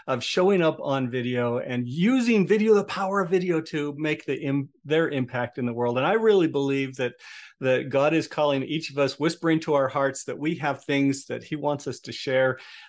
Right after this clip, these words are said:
uh, to help others. And so anyway, I'm really grateful for what you were doing with helping them and happy to share the things that I have learned along my journey.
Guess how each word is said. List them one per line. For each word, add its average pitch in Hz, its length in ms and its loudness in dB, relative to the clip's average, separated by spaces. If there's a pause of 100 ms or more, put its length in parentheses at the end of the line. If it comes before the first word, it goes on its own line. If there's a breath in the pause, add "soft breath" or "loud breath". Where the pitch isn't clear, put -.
uh, 123 260 -2
to 120 120 -4
help 120 240 -4
others. 123 460 0
And 110 120 -8
so 123 320 -2
anyway, 175 320 4
I'm 147 140 0
really 180 260 4
grateful 160 460 -2
for 139 140 -6
what 156 260 0
you 165 80 0
were 143 160 -2
doing 180 540 -2
with 147 320 -2
helping 165 340 -2
them 170 240 0
and 147 420 -2
happy 143 360 -2
to 139 100 -4
share 139 300 -2
the 127 100 -4
things 131 260 -6
that 120 140 -8
I 123 140 -4
have 123 160 -6
learned 123 320 -2 (400 loud breath)
along 123 360 0
my 120 200 0
journey. 104 480 -8